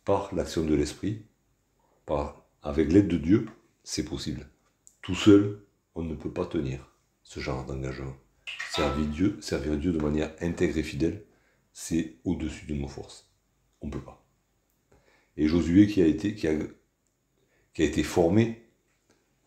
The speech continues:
euh, avec Moïse, euh, dans l'attente de Dieu,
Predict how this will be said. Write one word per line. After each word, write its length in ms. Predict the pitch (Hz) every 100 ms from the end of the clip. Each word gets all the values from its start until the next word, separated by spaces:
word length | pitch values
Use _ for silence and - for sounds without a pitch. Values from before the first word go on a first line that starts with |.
| _ -
euh, 400 | 73 69 69 69 - _ _
avec 340 | - 85 110 110
Moïse, 460 | 87 95 110 64 - - _ _ _ _ _ -
euh, 160 | 78 76
dans 180 | 71 87
l'attente 460 | 87 - 110 110
de 120 | 80 78
Dieu, 320 | 87 113